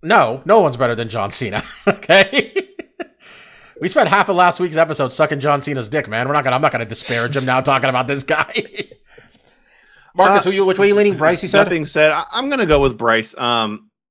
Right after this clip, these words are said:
Speaker 2: it's not a super solid pick, but like you said, just the trajectory of Barboza has not been super high. Um, you know, looking at Bryce's competition, there's kind of a lack of, you know, high caliber fighters on here.
Speaker 1: This is a big step up.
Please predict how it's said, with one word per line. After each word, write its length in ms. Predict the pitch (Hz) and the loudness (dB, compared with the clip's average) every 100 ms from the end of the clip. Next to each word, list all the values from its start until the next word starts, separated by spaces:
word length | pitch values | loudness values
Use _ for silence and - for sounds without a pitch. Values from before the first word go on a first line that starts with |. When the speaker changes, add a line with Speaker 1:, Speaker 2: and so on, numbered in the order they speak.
| - - | -16 -12
Speaker 2:
it's 200 | 127 240 | -6 -2
not 140 | 214 | 0
a 60 | 131 | -2
super 380 | - 127 110 | -2 -4 -4
solid 400 | - 107 101 98 | -2 2 2 0
pick, 220 | - 104 - | -2 -2 2
but 80 | |
like 160 | 147 151 | 0 2
you 80 | 127 | 0
said, 240 | 127 117 | 0 -2
just 340 | 117 117 - _ _ _ _ _ _ _ _ _ _ | -2 -6 -6 _ _ _ _ _ _ _ _ _ _
the 60 | 127 | -4
trajectory 720 | 147 160 160 151 147 131 120 | 0 0 0 -4 -2 0 0
of 400 | 110 113 107 - | 0 0 -2 -2
Barboza 520 | 120 113 120 113 107 | -2 0 -2 0 -2
has 160 | 113 110 | -2 -2
not 160 | 107 107 | -4 -2
been 160 | 104 | -6
super 360 | 98 113 104 98 | -6 -8 -6 -2
high. 360 | 101 98 95 95 | 0 2 2 -2
Um, 420 | 101 107 104 101 | -4 -2 -2 -4
you 80 | 123 | -4
know, 140 | 107 | 0
looking 240 | 107 131 127 | 0 0 0
at 120 | 107 | 0
Bryce's 600 | 110 107 - 104 95 - | 2 0 0 -4 -6 -8
competition, 760 | - 117 107 107 101 95 92 - | -6 -6 -2 -4 -4 -4 -8 -10
there's 440 | - 110 107 - - | -2 2 2 -2 -10
kind 220 | - 147 | -2 0
of 80 | 113 | 0
a 40 | |
lack 340 | 98 98 104 | 0 0 0
of, 200 | 101 92 | -6 -6
you 80 | 101 | -10
know, 200 | 95 87 _ _ - | -10 -10 _ _ -14
high 180 | 120 117 | -6 -4
caliber 400 | 107 101 95 90 | -2 -4 -6 -10
fighters 380 | 98 95 92 95 | -8 -6 -8 -8
on 160 | 90 | -8
here. 100 | 104 | 0
Speaker 1:
This 100 | 208 | 2
is 60 | 247 | 2
a 80 | 180 | 0
big 180 | 175 | -2
step 240 | - 143 135 | -2 -4 -4
up. 380 | 107 - - | -6 -8 -20